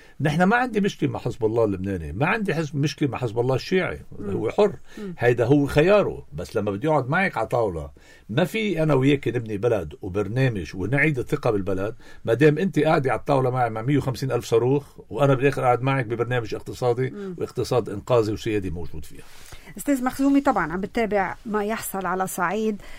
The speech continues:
Speaker 2: آه، الكباش اللي حاصل عن تسليم صلاحيات رئيس الجمهورية، وهل الدستور ينص على تسليم صلاحيات رئيس الجمهورية إلى حكومة غير كاملة المواصفات، حكومة تصريف أعمال؟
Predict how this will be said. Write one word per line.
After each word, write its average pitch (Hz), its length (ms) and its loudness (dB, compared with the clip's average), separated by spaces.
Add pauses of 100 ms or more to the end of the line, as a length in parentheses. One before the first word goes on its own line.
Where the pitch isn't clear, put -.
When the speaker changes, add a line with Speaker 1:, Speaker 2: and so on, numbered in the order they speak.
(200)
Speaker 2:
آه، 214 200 -6
الكباش 240 580 2
اللي 180 160 -6
حاصل 196 400 -8
عن 220 340 -4 (240)
تسليم 226 600 4 (100)
صلاحيات 208 640 -4
رئيس - 260 -6
الجمهورية، 208 800 -2 (340)
وهل 226 340 2 (300)
الدستور 208 640 0 (400)
ينص 233 600 -2
على 208 180 2
تسليم 220 360 -2
صلاحيات 214 500 -2
رئيس 208 340 -4
الجمهورية 208 600 -2
إلى 202 100 0
حكومة 214 600 0 (220)
غير 277 360 4
كاملة 226 500 -2
المواصفات، 202 800 -6
حكومة 226 460 -2
تصريف 226 500 -4 (560)
أعمال؟ 208 600 0